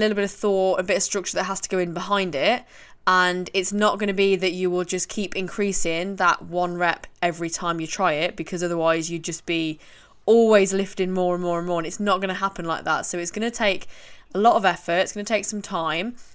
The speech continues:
and this is where consistency comes in, because although it might be boring, it is recommended that you would choose the same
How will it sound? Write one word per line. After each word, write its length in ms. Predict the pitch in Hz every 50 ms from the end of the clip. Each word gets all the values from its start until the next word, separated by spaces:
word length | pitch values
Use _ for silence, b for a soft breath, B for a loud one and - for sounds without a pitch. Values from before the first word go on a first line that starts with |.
| b b - -
and 320 | 185 185 180 180 180 185
this 160 | 190 208 -
is 80 | 202 190
where 180 | 196 196 190 185
consistency 720 | - 202 185 - - 208 196 - - 208 170 - - 160
comes 240 | - - 165 160 156
in, 140 | 160 160 156
because 360 | 160 - - 185 180 170 - B B B B B B
although 300 | 180 180 175 220 226 262
it 100 | 269 240
might 160 | 233 226 208
be 60 | 214
boring, 520 | 185 - 196 190 185 165 160 156 170 196 208
it 120 | - 196
is 220 | 160 208 214 196 202
recommended 480 | 202 196 - 202 190 185 185 185 175
that 80 | 170 170
you 120 | 156 175
would 120 | 180 180 -
choose 400 | - - 190 185 180 175 170 -
the 100 | - 175
same 540 | - - - 202 196 196 190 190 185 185